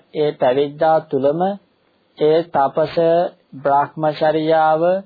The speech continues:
අ, මේ ත්‍යාගය ආදී මේ ධර්මයන් වලින් පැවිද්දවම උසස් වන බව, අ, පෙන්වලා දෙ-, දෙමින් ඒ වගේම බ්‍රහ්ම,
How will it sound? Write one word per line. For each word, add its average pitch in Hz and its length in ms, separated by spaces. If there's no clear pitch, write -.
අ, 147 60
මේ 147 280
ත්‍යාගය 151 580
ආදී 160 440
මේ 151 260
ධර්මයන් 156 440
වලින් 160 240
පැවිද්දවම 170 720
උසස් 165 280
වන 139 200
බව, 131 220
අ, 151 60
පෙන්වලා 139 420
දෙ-, 127 260
දෙමින් 131 400
ඒ 160 120
වගේම 151 340
බ්‍රහ්ම, 143 440